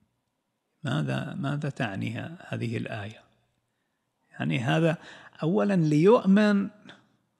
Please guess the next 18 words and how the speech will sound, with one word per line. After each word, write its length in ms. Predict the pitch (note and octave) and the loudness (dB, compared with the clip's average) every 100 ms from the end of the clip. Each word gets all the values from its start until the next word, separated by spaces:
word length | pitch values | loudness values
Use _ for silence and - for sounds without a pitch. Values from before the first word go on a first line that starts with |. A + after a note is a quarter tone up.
| _ _ E3+ C#3+ A#2+ E3+ C#3+ | _ _ -10 -8 -8 -6 -2
المسألة 640 | B2+ D#3 F#3 - E3+ C#3 | 0 2 0 0 -2 2
ليست 440 | F3+ F#3+ F#3+ - | 2 4 2 4
بإظهار 380 | F3 E3+ D3 F3 | 2 4 4 4
الشهادتين، 960 | - - C#3+ D#3+ D3 - D#3 D3 G#3+ G#3+ _ _ _ _ _ _ _ _ _ _ _ | 4 4 4 4 2 2 4 4 2 -4 _ _ _ _ _ _ _ _ _ _ _
هذا 240 | E3 G3 F#3+ | 4 6 8
الذي 400 | E3+ F3+ F3 E3+ | 8 6 6 6
يتباهى 720 | D3+ - D3 E3 F#3 D3+ C#3+ | 6 6 6 8 8 8 8
بأنه 640 | C#3+ C#3 D3+ C#3 C#3+ C#3+ | 6 2 2 2 2 2
أنفق 340 | D3 D#3 - | 0 0 0
المال، 500 | C#3+ C#3+ E3+ G3+ C3 - - _ _ - - _ | 0 4 6 6 4 -2 -16 _ _ -20 -20 _
قل 200 | B3+ A3 | 4 6
له: 380 | G#3+ G3 F#3+ - - - _ _ _ _ _ _ _ _ _ | 8 8 6 2 -8 -20 _ _ _ _ _ _ _ _ _
"هل 200 | F#3+ F3 | 2 2
تؤمن 520 | - B3 G#3+ A3 G3 | 4 2 4 4 4
أولا 640 | F3+ G3+ A3+ G#3+ G#3 G3+ F#3 - _ _ _ _ _ G#3+ | 4 2 6 4 4 0 -6 -12 _ _ _ _ _ -2
إذا 220 | E3+ E3 | 4 4
دخل 380 | D#3+ F#3 G3 F#3 | 4 2 2 0
الإيمان 640 | E3 D#3 D#3+ F3+ G3 | 0 0 0 0 -2